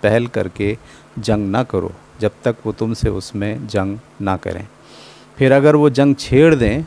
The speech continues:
तो उन्हें बग़ैर किसी तरद्दुद के कत्ल करो। इस तरह के मुनकिरों की यही सज़ा है, लेकिन अगर वो बाज आ जाएं तो अल्लाह बख्शने वाला है, उसकी शफ़क़त अबदी है। और तुम ये जंग उनसे बराबर किए जाओ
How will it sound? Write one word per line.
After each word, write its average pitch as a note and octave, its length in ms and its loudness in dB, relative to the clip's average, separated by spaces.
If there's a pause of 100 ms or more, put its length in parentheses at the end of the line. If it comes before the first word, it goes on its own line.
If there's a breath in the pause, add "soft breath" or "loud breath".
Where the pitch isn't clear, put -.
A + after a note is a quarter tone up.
(160)
तो A#2+ 100 0
उन्हें B2+ 480 0
बग़ैर A#2+ 400 4
किसी A#2+ 320 -6
तरद्दुद A2 500 -2
के G#2+ 240 -4 (440 loud breath)
कत्ल B2 280 0
करो। G2+ 300 -8 (600 loud breath)
इस C#3 180 -2
तरह C3 420 4
के C#3+ 160 -2
मुनकिरों A#2+ 520 -2
की C3 240 -4
यही A2+ 300 0
सज़ा F2 340 -6
है, F#2+ 200 -14 (520 loud breath)
लेकिन G#2+ 260 -2
अगर A#2+ 200 0
वो B2 140 2
बाज A#2 320 2
आ C3 120 4
जाएं C#3+ 380 -2
तो - 180 -6
अल्लाह G#2+ 280 0
बख्शने G#2+ 400 -4
वाला G#2 300 2
है, A#2+ 260 -2 (380 loud breath)
उसकी A2 280 -6
शफ़क़त - 500 -4
अबदी G2+ 420 -2
है। - 180 2 (340)
और A2 160 -2
तुम B2 200 -2
ये B2 140 2
जंग C3+ 260 0 (420 loud breath)
उनसे G#2+ 260 -2
बराबर A2+ 440 4
किए C3+ 320 0
जाओ A2 260 2